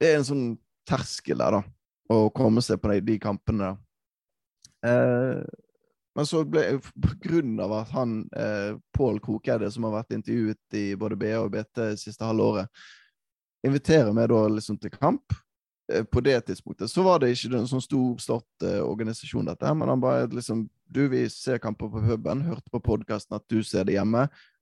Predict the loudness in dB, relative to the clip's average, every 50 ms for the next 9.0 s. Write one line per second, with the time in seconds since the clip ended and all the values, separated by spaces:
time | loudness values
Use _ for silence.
0 | _ _ _ 0 2 4 4 2 2 0 -2 -2 -2 -4 -4 -6 -8 -10 -6 -4
1 | -2 0 0 2 2 2 0 0 -2 -2 -4 -4 -4 -8 _ _ -20 -20 _ _
2 | _ -2 2 2 2 4 2 2 2 4 4 4 4 4 2 -2 -4 -2 -2 -2
3 | -2 -4 -6 -12 -10 -4 0 0 2 2 2 0 0 0 0 -2 -4 -8 -14 _
4 | _ _ _ _ -8 -2 0 0 0 0 -4 -8 -8 -8 -8 -6 _ -4 -4 -4
5 | -2 -2 -2 -2 0 -2 -2 -4 -6 -6 -4 -4 -4 -4 -4 -4 -4 -4 -4 -4
6 | -4 -4 -4 -6 -10 _ _ _ _ _ _ -8 -6 -6 -4 -2 0 0 2 2
7 | 0 0 0 2 2 2 2 0 0 0 0 0 0 -4 _ _ -20 -20 -20 _
8 | _ _ _ _ _ _ _ -4 2 4 6 6 6 6 4 2 0 -2 -2 -4